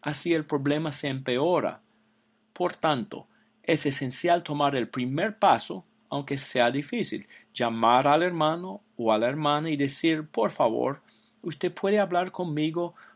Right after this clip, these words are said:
para ver si podemos resolver este problema?". A veces dicen que sí, y todo se soluciona. No nos olvidemos de estos pasos enseñados por Jesús para resolver problemas. Gracias por su llamada.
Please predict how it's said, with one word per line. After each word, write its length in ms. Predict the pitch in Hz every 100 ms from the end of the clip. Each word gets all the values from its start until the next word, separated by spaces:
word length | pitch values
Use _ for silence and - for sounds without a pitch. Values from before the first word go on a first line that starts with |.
| -
para 240 | 139 123
ver 260 | 123 135 151
si 140 | -
podemos 500 | 139 127 120 135 143
resolver 640 | 135 123 - 127 110 127 135
este 220 | 135 147
problema?". 600 | 139 139 143 165 220 226 _ _ _ _ _ _ _
A 140 | - 160
veces 380 | 120 113 113
dicen 280 | 110 107 110
que 140 | 107 107
sí, 400 | - 208 247 - _ _ _ _
y 100 | 151
todo 320 | 139 151 135
se 160 | 123 117
soluciona. 880 | 107 113 101 98 - 104 95 85 - _ _ _ _ _ _ _ _ _ -
No 160 | 170 226
nos 220 | 247 196
olvidemos 600 | 156 123 120 131 135 107
de 80 | 110
estos 320 | 120 - -
pasos 540 | - 147 135 - 123 -
enseñados 540 | 104 127 123 123 120
por 220 | - 123
Jesús 640 | 117 107 - 208 143 139 - _ _ _ _ -
para 340 | 139 131 131
resolver 640 | 123 113 120 104 104 101
problemas. 840 | - 95 95 85 - 85 - - _ _ _ _ _ _ _ _ _ -
Gracias 420 | 127 139 139 143
por 220 | - 107
su 140 | -
llamada. 560 | 127 160 247 175 196 185